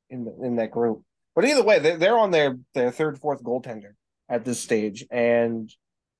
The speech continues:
Vegas does what Vegas seems to be able to do when they have a goaltending crisis, is just hammer things home. Um, it's great to see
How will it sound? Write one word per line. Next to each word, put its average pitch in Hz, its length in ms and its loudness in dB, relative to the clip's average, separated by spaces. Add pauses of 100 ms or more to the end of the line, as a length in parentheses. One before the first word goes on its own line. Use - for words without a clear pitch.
(280)
Vegas 139 420 0
does 143 260 2
what 139 120 -8
Vegas 131 580 -6
seems 143 320 -6
to 139 60 -10
be 139 80 2
able 143 180 2
to 131 80 -2
do 139 160 0
when 139 140 0
they 127 80 0
have 127 120 0
a 123 60 -6
goaltending 120 460 -6
crisis, 113 540 -8
is 113 180 -16
just 113 440 -4 (680)
hammer 139 400 0
things 131 320 -4
home. 135 400 -4 (500)
Um, 107 640 -2
it's 123 160 -10
great 139 280 -4
to 151 60 -8
see 117 680 -6